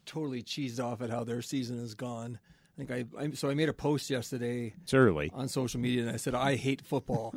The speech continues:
Speaker 2: <laughs>
Speaker 1: Anyway, so somebody, somebody commented back, "Well, at least you're not a Buffalo Bills fan with, with players retiring at, at halftime." I said, "Well, actually, <laughs> that's my other team."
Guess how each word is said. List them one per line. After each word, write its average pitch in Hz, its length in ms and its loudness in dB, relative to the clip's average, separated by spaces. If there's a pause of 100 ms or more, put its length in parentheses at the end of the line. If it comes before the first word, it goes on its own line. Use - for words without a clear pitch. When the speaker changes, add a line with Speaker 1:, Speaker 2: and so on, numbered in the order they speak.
(140)
Speaker 2:
<laughs> - 320 6 (340)
Speaker 1:
Anyway, 156 360 6
so 147 180 2
somebody, 156 520 4 (200)
somebody 160 460 0 (240)
commented 147 480 0
back, 139 240 0
"Well, 143 80 2
at 156 40 4
least 190 160 4
you're 208 80 2
not 180 140 4
a - 20 2
Buffalo 147 320 2
Bills 156 320 4
fan 131 440 0 (480)
with, 156 200 2 (300)
with 147 320 -2
players 147 540 2
retiring 135 600 0
at, 117 140 -4 (220)
at 117 240 -4
halftime." 147 420 0
I 131 60 0
said, 160 160 0
"Well, 180 120 8
actually, 226 600 4
<laughs> - 20 -20
that's - 320 -2
my 208 260 4
other 202 280 4
team." 240 560 -4